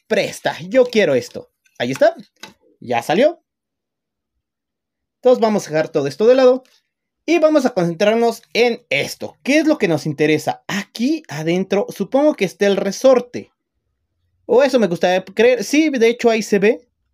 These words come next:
Ahí se ve, vean, ahí, ahí se ve, ahí se ve. Así que vamos a desarmarlo igual, clásico. Tres tornillos de toda la vida. Con esto solo necesitan un desarmador. Es todo lo que necesitan, no necesitan más. Y un poco de ingenio.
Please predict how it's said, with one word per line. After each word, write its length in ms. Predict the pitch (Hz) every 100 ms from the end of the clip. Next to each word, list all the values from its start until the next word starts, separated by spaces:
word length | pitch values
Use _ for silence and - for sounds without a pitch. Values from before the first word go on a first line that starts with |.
| _
Ahí 200 | 151 175
se 160 | 180 170
ve, 160 | 202
vean, 280 | 208 180 208
ahí, 260 | 123 127 -
ahí 140 | 123
se 140 | 117 139
ve, 160 | 180 -
ahí 120 | 131
se 100 | 156
ve. 160 | 190 - _ _ _ _ _ -
Así 220 | 247 269
que 100 | 302
vamos 300 | 262 208 -
a 100 | 170
desarmarlo 640 | 202 262 240 190 208 208
igual, 320 | 190 170 165
clásico. 800 | - 208 226 226 196 226 240 - _ _ _ _ _ _ _ _
Tres 260 | - 214 208
tornillos 380 | 180 175 170 156
de 40 |
toda 140 | 165
la 100 | 180
vida. 240 | 202 233 - -
Con 180 | 233
esto 220 | 320 370 311
solo 200 | 330 311
necesitan 340 | 254 277 262
un 140 | 254 254
desarmador. 560 | 233 175 127 101 - -
Es 240 | 214 220 -
todo 180 | 202
lo 120 | 156 -
que 80 |
necesitan, 480 | 143 160 240 269 254
no 100 | 196
necesitan 360 | 175 156 196 226
más. 260 | 302 311 _ _ _ _ _
Y 140 | - 392
un 140 | 370
poco 340 | 277 262 277 262
de 180 | 277
ingenio. 460 | 294 247 - 104 -